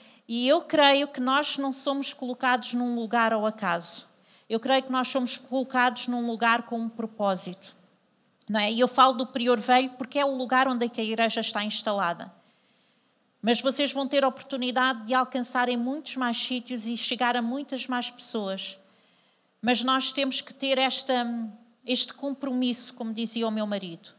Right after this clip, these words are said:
É tempo de nós sermos crentes mais comprometidos com a obra de Deus. É tempo de nós levarmos a sério as coisas de Deus.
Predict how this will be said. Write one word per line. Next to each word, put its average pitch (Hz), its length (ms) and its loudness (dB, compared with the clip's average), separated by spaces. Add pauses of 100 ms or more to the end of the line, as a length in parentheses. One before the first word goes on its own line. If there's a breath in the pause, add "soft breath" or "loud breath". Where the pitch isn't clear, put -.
(560 soft breath)
É 233 80 2
tempo 269 320 0
de 254 60 -8
nós 254 160 2
sermos 254 360 0
crentes 247 440 -2
mais 240 280 -2
comprometidos 233 800 -6
com - 120 -8
a 202 40 -2
obra 202 300 -2
de 202 160 -10
Deus. 180 540 -10 (400 soft breath)
É 220 80 0
tempo 262 340 -2
de 240 60 -10
nós 247 240 2
levarmos 233 500 0
a 233 80 0
sério 226 540 4
as 208 140 -2
coisas 208 480 -2
de 202 100 -8
Deus. 180 500 -8